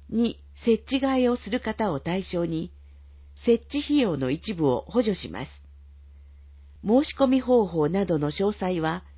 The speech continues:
市ホームページ、または下水道課にお問い合わせください。十月十四日月曜祝日から、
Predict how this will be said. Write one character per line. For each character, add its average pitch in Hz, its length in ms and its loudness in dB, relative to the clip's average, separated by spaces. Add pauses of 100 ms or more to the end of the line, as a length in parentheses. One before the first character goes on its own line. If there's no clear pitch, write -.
(540)
市 262 240 -2
ホ 214 240 0
ー 247 40 4
ム 240 120 0
ペ 208 220 2
ー 131 60 -2
ジ、 - 200 -14 (560)
ま 185 200 -4
た 247 180 -2
は 156 240 -4 (200)
下 208 200 2
水 277 240 2
道 254 200 4
課 233 160 -6
に 214 300 -4
お 175 80 -4
問 226 220 -4
い 226 60 -4
合 208 60 -6
わ 196 60 -10
せ 175 120 -8
く 160 120 -6
だ 151 120 -6
さ - 140 -14
い。 - 120 -14 (3250)
十 240 260 0
月 269 300 -6
十 240 240 0
四 170 160 0
日 - 340 -8 (120)
月 196 300 -4
曜 240 200 2
祝 - 300 -6
日 165 240 -8
か 156 140 -4
ら、 151 220 -4